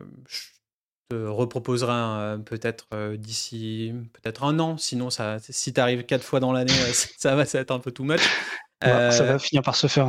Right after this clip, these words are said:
Speaker 2: par se voir.
Speaker 1: <laughs> Mais en tout cas, bon, bah là, il, ouais, on, on surfe de toute façon avec l'actu. Donc là, c'est sûr que bière et sport, euh, euh,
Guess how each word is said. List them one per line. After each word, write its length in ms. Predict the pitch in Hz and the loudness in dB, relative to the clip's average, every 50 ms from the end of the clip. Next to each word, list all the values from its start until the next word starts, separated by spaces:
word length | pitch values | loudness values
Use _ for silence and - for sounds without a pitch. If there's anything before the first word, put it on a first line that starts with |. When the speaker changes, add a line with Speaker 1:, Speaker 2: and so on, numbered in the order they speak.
| 123 - - | 4 2 0
Speaker 2:
par 120 | - 127 | 0 0
se 100 | - - | 0 0
voir. 480 | 143 127 135 139 147 147 135 127 - - _ _ _ | 2 4 6 6 6 4 2 -2 -6 -10 _ _ _
Speaker 1:
<laughs> 960 | - 151 - - 139 120 - - - - - - - - - - - _ - | 0 0 0 0 -2 -2 0 2 2 2 2 2 0 -2 -4 -6 -6 _ 4
Mais 240 | 127 135 131 131 131 | 6 8 8 8 8
en 120 | 131 143 | 6 6
tout 120 | 143 - 147 | 4 2 4
cas, 180 | - 165 170 | 6 6 6
bon, 140 | 160 143 127 | 6 6 6
bah 120 | 120 117 110 | 6 6 6
là, 180 | 117 127 123 | 6 6 6
il, 160 | 117 117 113 - - - 143 | 6 4 2 -2 -6 0 2
ouais, 360 | 143 143 135 117 110 110 113 | 4 4 4 4 2 0 -2
on, 360 | 113 113 110 113 113 110 - - | -4 -6 -8 -8 -10 -12 -14 -10
on 140 | - - 127 | -6 -4 -2
surfe 320 | - - - 151 135 - | 2 4 4 4 2 0
de 40 | - _ | -6 _
toute 200 | _ 147 143 - | _ -10 -10 -6
façon 320 | - - 127 113 - - 135 | -4 -2 -2 0 0 0 0
avec 200 | 120 113 110 - | 0 0 0 0
l'actu. 340 | 131 123 - - - 156 131 | -2 -2 -2 -4 -4 -4 -2
Donc 220 | 117 107 104 - | -2 -4 -4 -4
là, 100 | 127 127 | -4 -4
c'est 140 | 117 - 107 | -4 -6 -8
sûr 200 | - - 123 - | -8 -8 -10 -8
que 120 | _ 120 | _ -8
bière 280 | 110 107 117 123 120 117 | -6 -2 0 0 2 2
et 80 | 113 | 0
sport, 380 | 113 - - - 123 123 123 113 | -2 -4 -4 -2 -2 -2 0 -2
euh, 140 | 104 107 104 - - - - _ _ _ _ 117 | -2 -2 -4 -8 -12 -18 -20 _ _ _ _ -14
euh, 220 | 113 107 107 104 | -12 -10 -10 -10